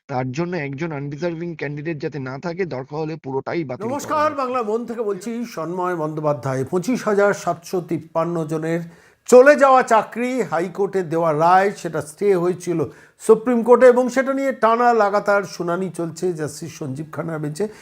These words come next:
Speaker 2: এদিনও শুনানি ছিল দুপুর দুটো থেকে বিকেল চারটে এবং সেই শুনানির দিকে তাকিয়েছিল সারা বাংলা শিক্ষিত মহল। অবশ্যই যাদের চাকরি চলে গেছে, যোগ্যতার ভিত্তিতে যারা চাকরি পেয়ে-, পেয়েও, চাকরি করে, পাঁচ ছ বছর ধরে চাকরি করেও শেষ পর্যন্ত তারা ধর্মতলায়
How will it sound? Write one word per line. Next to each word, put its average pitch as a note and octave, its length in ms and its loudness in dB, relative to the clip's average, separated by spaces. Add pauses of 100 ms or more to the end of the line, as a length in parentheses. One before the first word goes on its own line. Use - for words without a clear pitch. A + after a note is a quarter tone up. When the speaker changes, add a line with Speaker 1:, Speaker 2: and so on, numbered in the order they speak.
(140)
Speaker 2:
এদিনও D#4 360 4
শুনানি A3 400 2
ছিল F#3+ 340 0
দুপুর D3+ 340 -6
দুটো C3 260 -8
থেকে D3 260 -8
বিকেল C3 320 -8
চারটে E3 500 2 (400)
এবং B3 300 6
সেই C#4+ 320 4
শুনানির C#4 480 -2
দিকে C#4 240 -2
তাকিয়েছিল A3+ 840 2
সারা E3 340 -6
বাংলা E3 500 -2 (640)
শিক্ষিত B3 420 2
মহল। B3 560 6 (320)
অবশ্যই G3 420 -2
যাদের E3+ 260 0
চাকরি D#3+ 400 0
চলে F3 280 -2
গেছে, E3+ 260 -2
যোগ্যতার D#3+ 420 -2
ভিত্তিতে D3+ 400 -6
যারা D3+ 240 0
চাকরি D#3 520 -2 (520)
পেয়ে-, F#3+ 280 8 (240)
পেয়েও, A3+ 360 8
চাকরি G3 460 -4
করে, G#3 400 0
পাঁচ E3 300 -8
ছ - 120 -12
বছর F3+ 300 -8
ধরে F3+ 200 -6
চাকরি E3+ 400 -6
করেও G3+ 340 4
শেষ D3 240 -12
পর্যন্ত D#3+ 320 -12
তারা D#3 200 -4
ধর্মতলায় D#3 720 -4